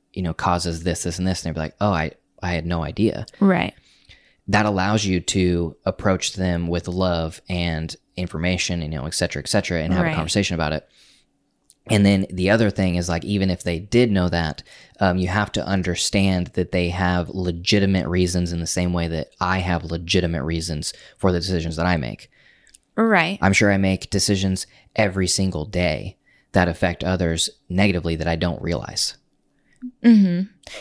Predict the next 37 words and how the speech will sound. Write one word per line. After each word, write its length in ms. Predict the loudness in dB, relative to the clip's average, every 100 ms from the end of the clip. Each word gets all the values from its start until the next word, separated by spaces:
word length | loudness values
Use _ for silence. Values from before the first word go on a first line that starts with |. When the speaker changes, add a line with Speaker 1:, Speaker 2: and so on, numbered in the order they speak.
| -20 -20 2
Speaker 2:
Yeah, 180 | 4 6
I 80 | 6
mean, 160 | 4
if 180 | 4 2
you're 80 | 0
talking 340 | 0 0 0
about 240 | 2 2 2
it 100 | 2
on 320 | 0 0 -2 -2
an 440 | 0 0 -2 -4 -8 -12 2
individual 720 | 4 4 2 0 0 -2 -2
scale, 680 | -2 0 2 2 0 -2 -8 -4
yes, 460 | 0 0 -2 -4
that 200 | -2 -2
makes 300 | -2 -4 -6
total 260 | -4 -4 -4
sense. 500 | -6 -8 -8 -10 -12 -14 _ _ _ _ _ _ _ 2
But 100 | 2
if 120 | 2
you're 80 | 0
talking 300 | -2 -2 -4
about 200 | -4 -6
it 80 |
on 160 | -6 -6
a 400 | -6 -6 -8 -10 _ _ _ _ _ -20 -20 _
bigger 240 | 2 4 2
scale, 500 | 0 0 0 0 -4 _ _ -2
like, 420 | 2 2 -2 -10 _ _ _ _ _ _ _ -18 2
you 160 | 6
know, 100 | 6
for 160 | 4 0
a 80 | 2
long 240 | 2 2
time, 220 | 4 4
we 80 | 4
didn't 260 | 4 2 2
realize, 680 | 2 2 2 0 0 -2